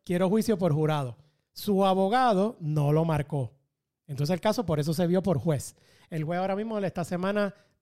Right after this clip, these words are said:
tuvieron que evacuar la corte, porque, la casa de él, porque ha tenido amenazas de bomba y de muerte en, en su casa. Este es el caso también donde a, la,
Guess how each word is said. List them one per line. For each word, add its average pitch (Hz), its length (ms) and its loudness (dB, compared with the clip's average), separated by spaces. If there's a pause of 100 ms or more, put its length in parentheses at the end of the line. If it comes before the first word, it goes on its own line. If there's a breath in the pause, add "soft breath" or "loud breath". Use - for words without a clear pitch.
(120)
tuvieron 160 340 0
que 190 100 -2
evacuar 185 560 2
la 175 240 -2
corte, 220 280 -2
porque, 156 260 -4
la 160 420 -4
casa 175 240 -4
de 214 80 0
él, 208 60 -6
porque 156 320 -4
ha 143 120 -4
tenido 180 280 -2
amenazas 165 400 -2
de 165 80 0
bomba 185 320 0
y - 20 0
de 156 80 -2
muerte 170 280 -6
en, 143 360 -8 (300 soft breath)
en 156 100 -8
su 151 140 -8
casa. 156 260 -6
Este 175 140 -6
es 175 60 0
el 180 100 -4
caso 196 240 -2
también 208 400 -2 (320 soft breath)
donde 165 380 -2
a, 151 260 -4
la, 143 720 -4